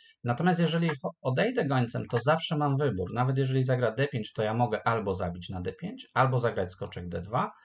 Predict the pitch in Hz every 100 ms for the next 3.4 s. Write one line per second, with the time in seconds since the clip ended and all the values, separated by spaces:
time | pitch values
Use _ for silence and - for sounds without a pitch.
0 | - - - - 214 165 117 90 123 127
1 | - - - 147 147 123 113 - 117 110
2 | 98 98 95 - 123 127 127 120 117 113
3 | 85 92 90